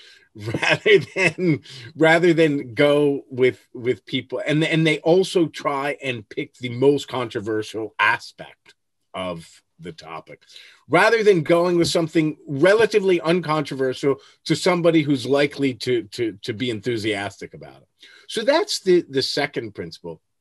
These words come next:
the threshold model of collective behavior. And the third is called the, the strength of weak ties. And all that means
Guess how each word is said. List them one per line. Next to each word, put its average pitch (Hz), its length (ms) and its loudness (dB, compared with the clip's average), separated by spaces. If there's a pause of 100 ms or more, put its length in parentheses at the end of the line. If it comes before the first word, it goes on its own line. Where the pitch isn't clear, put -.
(500)
the 123 220 -2
threshold 143 640 -6
model 107 580 -8
of 92 320 -10
collective 90 560 -12
behavior. 82 600 -14 (460)
And 160 140 0
the 170 80 -2
third 233 340 -4
is 202 120 -2
called 143 260 -6
the, 123 160 -6 (120)
the 110 160 -10
strength - 640 -8
of 95 220 -8
weak 101 280 -12
ties. - 460 -14 (320)
And 160 100 -4
all 247 140 0
that 247 240 -2
means 135 400 -4